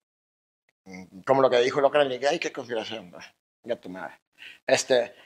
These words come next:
¿qué fue lo que pasó? Pues sí, o sea, ¿qué, qué, qué ha hecho ella? Pues que to-, lo que te traías de Colombia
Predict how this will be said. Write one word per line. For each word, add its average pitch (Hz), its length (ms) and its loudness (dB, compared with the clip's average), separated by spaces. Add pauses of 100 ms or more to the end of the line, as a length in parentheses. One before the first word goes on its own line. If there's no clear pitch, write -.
(120)
¿qué 160 100 4
fue - 220 4
lo 190 80 0
que 180 100 4
pasó? - 300 2 (560)
Pues - 160 2
sí, - 160 2
o - 80 6
sea, - 160 2
¿qué, 180 100 -12
qué, 190 140 0
qué - 80 -2
ha - 40 0
hecho 196 140 2
ella? 180 220 6 (540)
Pues - 140 -2
que 185 120 -4
to-, 180 180 -2 (140)
lo 170 160 6
que 165 100 4
te 147 140 -4
traías 139 380 4
de 180 100 -2
Colombia 160 680 4